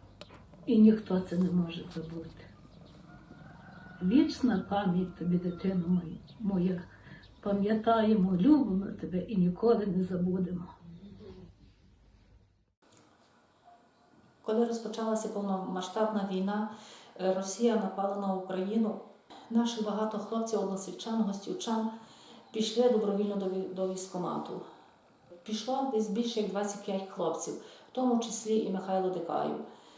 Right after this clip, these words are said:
Speaker 2: Е, Міша не міг до-, е, спокійно сидіти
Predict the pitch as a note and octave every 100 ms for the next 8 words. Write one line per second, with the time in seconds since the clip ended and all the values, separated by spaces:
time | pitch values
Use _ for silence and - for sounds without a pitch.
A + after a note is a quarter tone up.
0 | - - - - - _ _ F3 F#3+ F#3
1 | - - - - A#3+ - A#3+ A3+ G#3+ F#3+
2 | F3+ - F#3 F3+ E3+ - - - - G#3
3 | G#3 A#3 A3 G#3 G3 E3+ F#3 F3+